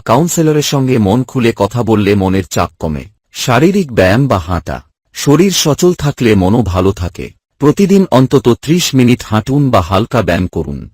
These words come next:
নেগেটিভ সোর্স থেকে দূরে থাকুন। যে জিনিস বা মানুষ আপনাকে বারবার খারাপ চিন্তার দিকে টানে, সেগুলো থেকে দূরত্ব তৈরি করুন, যেমন সোশ্যাল মিডিয়ার অতিরিক্ত ব্যবহার।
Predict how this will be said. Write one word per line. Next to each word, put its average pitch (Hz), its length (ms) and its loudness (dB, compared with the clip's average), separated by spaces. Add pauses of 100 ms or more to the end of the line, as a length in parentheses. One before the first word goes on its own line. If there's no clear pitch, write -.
(500)
নেগেটিভ 143 520 2
সোর্স 151 380 2
থেকে 135 260 0
দূরে 107 260 2
থাকুন। 82 480 -6 (520)
যে 135 260 2
জিনিস 165 420 2
বা 147 120 4
মানুষ 120 420 2
আপনাকে 117 460 -2
বারবার 98 440 0
খারাপ 113 400 -4
চিন্তার 117 380 -2
দিকে 107 240 -4
টানে, 85 360 -4 (300)
সেগুলো 151 400 2
থেকে 143 280 0
দূরত্ব 110 440 0
তৈরি 110 300 0
করুন, 87 380 -2 (280)
যেমন 127 360 2
সোশ্যাল 170 420 -2
মিডিয়ার 139 380 2
অতিরিক্ত 143 500 -2
ব্যবহার। 80 480 -4